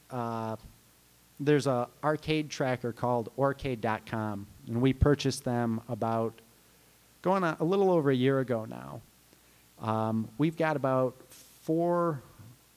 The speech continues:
uh, we, well, I would say at least two hundred machines that we're the only arcade that has 'em worldwide that's according to this tracker. And we've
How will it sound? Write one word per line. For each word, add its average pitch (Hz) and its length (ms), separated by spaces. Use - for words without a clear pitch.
uh, 50 60
we, 196 100
well, 185 380
I 208 140
would 208 120
say 196 200
at 170 300
least 202 300
two 196 160
hundred 151 260
machines 131 800
that 117 420
we're 151 160
the 160 140
only 156 260
arcade 127 360
that 117 100
has 117 320
'em 107 260
worldwide 117 720
that's 117 200
according 131 440
to 117 60
this 110 140
tracker. 113 480
And 120 180
we've 139 180